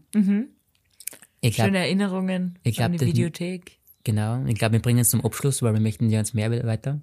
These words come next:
Speaker 1: Ja, warte, bist du früher mit Dates in Videotheken gefahren? Das will ich noch wissen.
Speaker 2: Nein, ich war
Speaker 1: Oder
Speaker 2: zum
Speaker 1: bist du für das auch zu jung?
Speaker 2: Für das bin ich auch zu jung. Ich war
Speaker 1: <laughs>
Speaker 2: früher nur mit meinen Eltern quasi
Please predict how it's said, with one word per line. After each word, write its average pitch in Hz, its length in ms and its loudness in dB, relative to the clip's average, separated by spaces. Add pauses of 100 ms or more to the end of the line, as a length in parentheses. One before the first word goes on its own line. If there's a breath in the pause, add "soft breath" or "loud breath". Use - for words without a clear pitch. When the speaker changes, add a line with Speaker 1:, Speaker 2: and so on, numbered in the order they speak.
(160)
Speaker 1:
Ja, 180 340 -4
warte, 214 300 4
bist 214 180 -2
du 233 60 0
früher 226 220 2
mit 240 240 0
Dates 190 280 4
in 233 140 4
Videotheken 220 580 0
gefahren? 226 280 2
Das 220 120 -4
will 208 120 2
ich 202 60 0
noch 190 140 0
wissen. 170 400 -2
Speaker 2:
Nein, 117 300 4
ich 131 120 0
war 113 320 2 (440)
Speaker 1:
Oder 196 140 2
Speaker 2:
zum 190 100 4
Speaker 1:
bist 202 180 2
du 196 40 0
für 190 120 2
das 190 180 4
auch 156 160 2
zu 160 140 -4
jung? 151 420 0
Speaker 2:
Für - 80 0
das 123 140 4
bin 117 140 4
ich 113 80 0
auch 104 140 0
zu - 120 -2
jung. 117 280 4
Ich 113 80 4
war 117 140 6
Speaker 1:
<laughs> 214 60 8
Speaker 2:
früher 127 260 4
nur 120 160 4
mit 117 80 2
meinen 110 240 2
Eltern 113 400 0
quasi 107 560 0